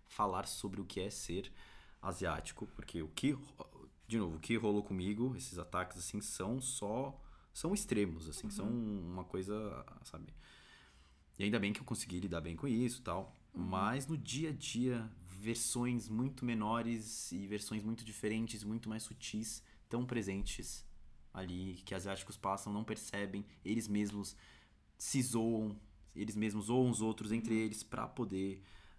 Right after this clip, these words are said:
Speaker 1: eh, lidar com isso e muitas vezes não percebe que isso tá acontecendo e eu acho que é muito importante falar sobre isso. Porque pode ser que você descubra que realmente você não se importa at all, assim. Mas silen-, que você, com essas coisas, né? Mas, assim, eu acho que pra gente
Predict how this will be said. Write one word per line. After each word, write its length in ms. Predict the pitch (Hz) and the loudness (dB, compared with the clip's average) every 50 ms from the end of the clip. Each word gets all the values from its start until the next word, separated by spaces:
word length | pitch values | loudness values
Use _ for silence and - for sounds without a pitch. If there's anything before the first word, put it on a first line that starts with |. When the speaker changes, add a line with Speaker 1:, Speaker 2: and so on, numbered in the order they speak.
| - - | -10 -6
Speaker 1:
eh, 320 | 87 90 90 87 85 85 | -4 -2 -2 -2 0 0
lidar 380 | 87 101 104 87 85 107 110 110 | 0 0 0 2 4 6 4 6
com 180 | - - 107 | 6 4 4
isso 260 | 104 107 107 - - 120 | 4 4 2 2 0 2
e 60 | 113 | 2
muitas 280 | 110 110 120 120 120 | 4 4 2 2 0
vezes 140 | 117 120 117 117 | -2 -2 0 0
não 200 | 110 113 123 127 | 2 2 2 0
percebe 400 | 127 127 127 - 117 104 104 101 | -2 -2 -2 0 0 0 0 -2
que 100 | - 107 | -4 -6
isso 160 | 95 - - | -6 -6 -6
tá 120 | - - | -6 -6
acontecendo 500 | 95 - 101 98 104 - - 95 95 98 | -4 -4 -4 -4 -4 -4 -4 -2 -2 0
e 20 | 98 | 0
eu 80 | 98 | 0
acho 140 | 98 95 - | 0 0 -2
que 80 | - 98 | -2 -2
é 20 | |
muito 340 | 98 98 98 104 113 120 - | 0 0 2 2 0 0 -2
importante 360 | 110 - 104 101 95 92 87 | -6 -8 -8 -8 -8 -8 -8
falar 200 | - - 90 90 | -8 -8 -6 -6
sobre 240 | 87 - 95 90 92 | -6 -6 -6 -4 -4
isso. 180 | 90 90 87 - - - - - - - - - | -4 -4 -4 -8 -12 -16 -16 -16 -18 -18 -20 -8
Porque 160 | - - 262 | -4 -2 0
pode 180 | - 240 240 240 | 0 0 0 2
ser 120 | - 220 | 2 0
que 60 | 220 | 2
você 140 | 202 202 214 | 2 0 0
descubra 260 | 202 - - 170 180 170 | 0 0 -2 -2 -2 -2
que 80 | - | 0
realmente 300 | 175 170 160 165 165 165 156 | 0 0 2 0 0 0 -2
você 200 | 156 156 - 156 | -4 -2 -2 0
não 240 | 143 131 127 135 | 0 2 2 0
se 140 | 147 147 - 147 | 0 -2 -4 -6
importa 340 | 139 131 - 120 117 - - - | -6 -4 -4 -4 -4 -6 -8 -6
at 140 | 117 117 113 | -6 -4 -2
all, 300 | 101 95 104 101 87 78 | -2 0 0 -2 -2 -4
assim. 280 | 69 - - - 73 - - - - - - - - - - - - | -6 -8 -10 -10 -12 -14 -14 -20 -20 -20 -20 -20 -20 -20 -20 -16 -10
Mas 520 | - 107 113 117 110 - - - - - - - - - - - - - - - - - | -6 -4 -2 -2 -2 -2 -4 -6 -6 -8 -12 -16 -20 -20 -20 -20 -20 -20 -20 -20 -14 -6
silen-, 640 | - - - - - - 175 151 123 113 120 120 - | -4 -2 0 0 2 2 4 4 4 4 4 2 0
que 80 | - | -4
você, 160 | - 101 - - | -4 -4 -4 -4
com 140 | - - | -4 -2
essas 200 | 101 92 101 90 | -2 -2 -2 -4
coisas, 380 | - - - 92 85 80 78 85 | -4 -4 -2 -2 -2 -2 -2 -4
né? 100 | 92 95 | -4 -4
Mas, 360 | 101 101 120 143 147 - - - | -2 -2 -2 -2 -2 -4 -6 -6
assim, 320 | 127 - - 113 98 95 - - - - - - - - - | -6 -2 -2 -2 -2 -4 -6 -14 -20 -20 -20 -20 -20 -8 -2
eu 80 | 127 127 | 2 2
acho 120 | 131 127 | 2 2
que 80 | 127 127 | 0 0
pra 140 | - 156 151 | 0 0 2
gente 300 | 151 170 165 - 160 | 2 0 0 0 -2